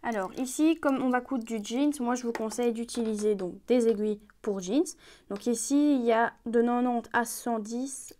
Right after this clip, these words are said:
si je ne dis pas de bêtises. Donc moi ce que je vais faire, comme il y a quand même pas mal d'épaisseur, je vais prendre la cent dix. Donc je vais la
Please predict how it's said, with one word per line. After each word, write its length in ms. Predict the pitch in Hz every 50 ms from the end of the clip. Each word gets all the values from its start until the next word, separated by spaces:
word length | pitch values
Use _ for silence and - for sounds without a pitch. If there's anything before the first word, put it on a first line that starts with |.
| _
si 160 | - - 247 240
je 80 | 233
ne 120 | 233 226 226
dis 120 | 214 233
pas 100 | 233 214
de 60 | 202
bêtises. 480 | 208 196 196 - 247 247 269 277 - - - - - - - - - - - _ -
Donc 240 | 233 220 208 208 -
moi 120 | 240 262
ce 80 | 277 -
que 100 | 302 285
je 40 | 254
vais 120 | 247 233
faire, 280 | 233 - 247 269 277 -
comme 100 | 262 233
il 40 |
y 20 | 214
a 40 | 208
quand 100 | 233 233
même 100 | 240 240
pas 120 | 240 226
mal 160 | 226 220 220
d'épaisseur, 580 | 208 226 220 214 202 208 - 247 240 254 262 262
je 80 | 226
vais 80 | 226 220
prendre 260 | 220 - 247 240 233
la 100 | 220 226
cent 200 | 233 - - 208
dix. 420 | 196 190 208 277 - - - - - _ - - - - - - - _ - - - _ _ -
Donc 180 | - - -
je 140 | - - 220
vais 120 | 208 208 185
la 140 | 185 -